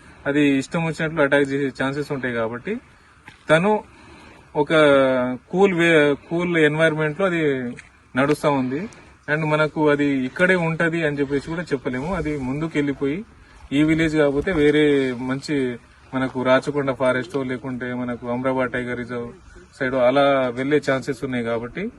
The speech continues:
మీరు ఎవరు పానిక్ కావద్దు, మనుషుల పైన అటాక్ చేయదు. అది మనకు అది ఫోర్ ఫైవ్ మంత్స్ నుంచి మనకు వైష్ణవ్ దాన్ని ట్రాక్ చేస్తూనే ఉన్నారు, మనకు తిప్పేశ్వర్ నుంచి ఇక్కడి వరకు. So, మీరు ఎలాంటి పానిక్ కావద్దు. At the same time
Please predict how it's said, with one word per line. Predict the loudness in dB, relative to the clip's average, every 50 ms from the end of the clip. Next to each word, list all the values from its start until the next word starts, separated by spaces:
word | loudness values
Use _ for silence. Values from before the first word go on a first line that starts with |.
| -18 -20 -20 -20 -8 -4
మీరు | 0 2
ఎవరు | 4 4 4 4 4
పానిక్ | 2 2 0 2 2 0 -2 -2
కావద్దు, | -2 -2 -2 -2 -4 -4
మనుషుల | -4 -4 -4 -4 -4 -4 -4
పైన | -2 -2 -2 -2 0
అటాక్ | -2 0 0 0 -2 0 -2
చేయదు. | -4 -4 -4 -4 -6
అది | -6 -6 -6 -8 -10 -14 -20 -20 -20 -18 -18 -16 -10 -6
మనకు | -2 0 0 0 0 0 2 2
అది | 2 4 2 0 0
ఫోర్ | 0 0 0 0 2
ఫైవ్ | 2 0 0 0
మంత్స్ | -2 -4 -6 -6 -6
నుంచి | -6 -6 -6 -6 -6
మనకు | -6 -4 -6 -6 -8 -8 -8
వైష్ణవ్ | -6 -4 -4 -4 -4 -4 -6 -4 -4 -2 -2 -4 -6 -8 -10 -10 -14 -18 -20 -20 -20 -10 -2 0
దాన్ని | 0 2 0 0
ట్రాక్ | 2 2 2 2 2 2 0
చేస్తూనే | -2 0 -2 -2 -2 -2
ఉన్నారు, | -2 -2 -2 -2 -2 -2 -4 -4 -6 -8 -10 -10 -10 -10 -10 -10 -12 -12 -8 -4
మనకు | -4 -4 -2 -2 -4 -4 -2
తిప్పేశ్వర్ | -2 -2 0 2 0 0 2 0 -2 -2 -2
నుంచి | -4 -6 -6 -6 -4 -4 -2 -2 -2 -2 -4
ఇక్కడి | -6 -6 -6 -6 -4
వరకు. | -2 -2 -4 -4 -6 -8 -10 -10 -12 -12 -14 -16 -16 -16 -18 -10 -6
So, | -4 -2
మీరు | 0 2 2 2
ఎలాంటి | 4 4 4 2 2 0 0
పానిక్ | 0 0 0 2 0 2 2
కావద్దు. | 2 2 2 0 -2 -4 -4 -4
At | -4 -4 -4 -2
the | -2 -2
same | -2 -2 -2 -2 -2 -2
time | -2 -2 -4 -4